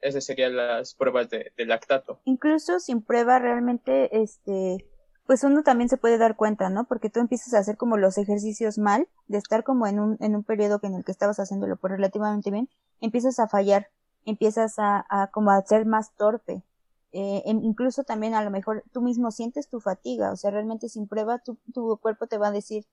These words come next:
Speaker 2: "¿Sabes qué? Es que ya no, ya no, ya no puedo", o sea, tienes que poner tu límite y no sobreexigirle también sobre, a tu cuerpo, ¿no? O sea, lo que podrían hacer, por ejemplo, ahorita los futbolistas,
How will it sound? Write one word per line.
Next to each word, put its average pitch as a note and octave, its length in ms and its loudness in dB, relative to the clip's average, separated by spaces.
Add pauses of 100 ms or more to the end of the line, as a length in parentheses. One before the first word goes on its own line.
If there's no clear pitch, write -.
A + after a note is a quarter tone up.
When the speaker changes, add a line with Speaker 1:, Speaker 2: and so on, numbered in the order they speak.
(160)
Speaker 2:
"¿Sabes A#3 320 -4
qué? B3 100 -4
Es C4 140 -4
que B3 100 -8
ya A3+ 140 -2
no, A3+ 400 -4 (600)
ya A#3 140 2
no, B3 220 0
ya B3+ 120 2
no B3 120 0
puedo", B3 420 -2
o - 80 -16
sea, G3 480 -2 (100)
tienes B3 300 -4
que B3+ 100 -4
poner A3+ 320 -4
tu B3 140 -2
límite A#3+ 480 -2
y A3 120 -4
no B3 680 0
sobreexigirle A3+ 880 -4
también G#3 400 -4
sobre, G#3 340 -8
a G3+ 180 -4
tu G3 240 -10
cuerpo, C4 360 -4
¿no? G3 160 -6
O B3+ 60 -6
sea, G3 180 -2
lo G3 140 -2
que F#3+ 100 -6
podrían G#3 380 2
hacer, A#3+ 180 -4
por A3+ 140 -4
ejemplo, G#3 220 -6
ahorita G#3 240 -4
los G3 120 -6
futbolistas, G3+ 640 -4